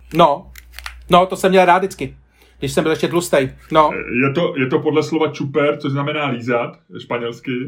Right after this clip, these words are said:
Speaker 2: A jestli víš, kdo je autorem toho loga?
Speaker 1: Je to španělský, já bych řekl, že je to člověk, co nakreslil komiks Clever a Smart,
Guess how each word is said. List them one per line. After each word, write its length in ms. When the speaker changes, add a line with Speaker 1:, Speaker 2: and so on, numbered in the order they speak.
Speaker 2:
A 140
jestli 360
víš, 460
kdo 100
je 80
autorem 340
toho 160
loga? 340
Speaker 1:
Je 80
to 120
španělský, 480
já 120
bych 140
řekl, 140
že 60
je 60
to 120
člověk, 320
co 100
nakreslil 500
komiks 340
Clever 280
a 100
Smart, 460